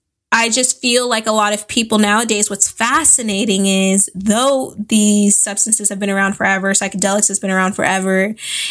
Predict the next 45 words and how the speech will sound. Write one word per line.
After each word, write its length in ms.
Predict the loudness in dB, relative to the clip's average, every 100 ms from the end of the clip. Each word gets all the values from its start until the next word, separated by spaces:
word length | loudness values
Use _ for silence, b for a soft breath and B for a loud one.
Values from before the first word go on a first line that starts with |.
| B
it's 160 | -2 0
almost 240 | 0 -2
like 160 | 0 0
this 120 | 0
new 280 | 0 0 0
wave 260 | 0 0
of 100 | 0
people 280 | 2 2 0
fucking 300 | 0 0 0
doing 260 | 0 0 0
it. 160 | 0
And 160 | 0 2
what 120 | 2
I 140 | 2 0
actually 280 | -2 -4
find 240 | -2 -2 -2
interesting, 480 | -2 0 0 0 0
and 80 |
I'm 140 | 0 2
wondering 360 | 2 2 2
your 120 | 2 2
guys' 320 | 0 -2 -2
thoughts, 420 | -2 -2 -2 -2
is 440 | 0 0 0 -2 -6 B B B -4
people 380 | -2 0 0 0
utilizing 640 | 2 2 2 2 0 0
it 260 | 0 -2 -2
as 440 | -2 0 0 0 0
the 180 | 2 2 2
only 420 | 2 4 2 2
way 460 | 2 0 -2 -6 -4
they 200 | -2 0
find 320 | 0 -2 -2
healing. 420 | -2 -2 -2 -4
For 200 | -2 0
instance, 420 | 2 2 0 -2
I 80 | -2
see 160 | -2 -2
a 60 |
lot 260 | 0 2 2
of 100 | 0
fucking 280 | -4 -2 0
people 560 | 0 2 2 2 2 -2
on 140 | -2
Instagram, 840 | 0 0 -2 -4 -4 -2 -2 -4